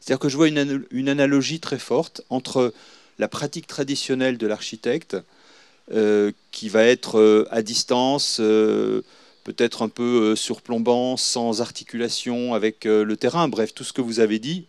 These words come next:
et la pédagogie de l'enseigner. Alors moi je dis la géographie de l'enseigner, parce que je crois vraiment que l'enseigner a une géographie et que l'apprendre a une autre géographie, et qu'on devrait pouvoir fabriquer des espaces scolaires à partir de là.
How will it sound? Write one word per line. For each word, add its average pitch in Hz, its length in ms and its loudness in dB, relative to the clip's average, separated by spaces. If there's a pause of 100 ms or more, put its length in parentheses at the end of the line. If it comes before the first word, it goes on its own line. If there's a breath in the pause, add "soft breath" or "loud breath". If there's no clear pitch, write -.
(100)
et 143 140 6
la 131 100 4
pédagogie 120 540 -2
de 120 60 -10
l'enseigner. 120 540 -2 (380 soft breath)
Alors 101 140 -2
moi 123 100 2
je 113 60 -4
dis 123 120 0
la 104 120 4
géographie 123 580 0
de 110 40 -8
l'enseigner, 120 460 -6
parce - 220 -12
que 95 80 -10
je - 80 -8
crois 107 160 -2
vraiment 120 320 -2
que 98 200 -6 (440 soft breath)
l'enseigner 123 500 0
a 120 40 2
une 110 160 -2
géographie 117 560 -6
et 113 40 -2
que 107 120 -4
l'apprendre 117 560 -2
a 101 40 -2
une 107 160 -4
autre 139 260 -2
géographie, 110 600 -6 (320 loud breath)
et 113 80 -12
qu'on 113 160 0
devrait 113 240 4
pouvoir 113 340 -2
fabriquer 123 560 -2 (540 soft breath)
des 107 180 -4
espaces 117 440 0
scolaires 110 340 0
à 104 80 -4
partir 101 340 -6
de 98 80 0
là. 139 220 0